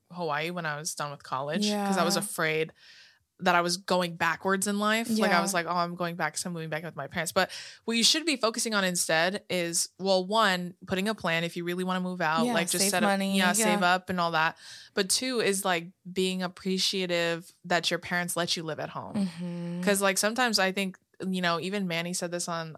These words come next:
Speaker 1: on my show with him. Like, he had mentioned, like, it's very, very typical for, like, white families to be like, "Well, when you're eighteen, you gotta move out."
Speaker 2: Yeah.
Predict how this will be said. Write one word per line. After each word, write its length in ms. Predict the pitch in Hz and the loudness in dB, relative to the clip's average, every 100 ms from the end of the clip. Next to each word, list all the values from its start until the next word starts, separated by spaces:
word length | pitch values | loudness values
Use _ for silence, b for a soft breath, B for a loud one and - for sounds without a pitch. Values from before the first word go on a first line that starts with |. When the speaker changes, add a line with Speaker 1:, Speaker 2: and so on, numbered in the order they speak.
| - | -6
Speaker 1:
on 160 | 170 | -6
my 120 | 160 | -4
show 260 | 160 - 175 | -4 -4 -2
with 180 | 185 180 | -4 -6
him. 380 | 180 180 165 160 | -6 -6 -6 -8
Like, 220 | 160 165 | -10 -6
he 100 | 185 | -4
had 100 | 175 | -4
mentioned, 300 | 165 160 180 | -4 -6 -4
like, 160 | 165 | -4
it's 140 | 170 170 | -4 -4
very, 260 | 175 180 180 B B B | -2 -2 -6 B B B
very 160 | - 247 | 0 2
typical 400 | 254 220 233 240 | 2 0 0 0
for, 100 | 233 | 2
like, 180 | 202 175 | 2 2
white 240 | 160 170 | 2 2
families 420 | 175 185 185 185 - | 0 -2 -2 -2 -2
to 60 | |
be 100 | 180 | -2
like, 160 | 170 165 | -2 0
"Well, 160 | 175 | -2
when 100 | 175 175 | -2 -4
you're 120 | 170 | -4
eighteen, 300 | 165 - 165 | -6 -6 -4
you 40 | |
gotta 140 | 160 160 | -4 -4
move 180 | 165 | -4
out." 280 | 156 - - | -6 -4 -2
Speaker 2:
Yeah. 380 | 214 185 196 196 | 0 0 -2 -8